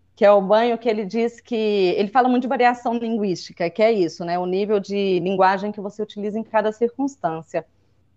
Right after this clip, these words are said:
Então, ele diz isso que eu, é, é, ass-, assim, concordo muito com ele. Claro, quem sou eu pra concordar ou discordar dele, se ele é um cara muito, muito top.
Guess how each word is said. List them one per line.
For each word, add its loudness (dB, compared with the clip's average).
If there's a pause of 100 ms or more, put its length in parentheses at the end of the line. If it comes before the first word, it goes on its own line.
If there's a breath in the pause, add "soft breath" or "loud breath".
(260)
Então, 2
ele 2
diz -6
isso -4
que -4
eu, 4
é, 2
é, -2
ass-, -6
assim, -6
concordo 2
muito -4
com -8
ele. -2
Claro, 2
quem -6
sou -4
eu -4
pra -8
concordar -4
ou 0
discordar -2
dele, -2
se -8
ele 0
é 6
um -4
cara -2
muito, -6
muito -6
top. -2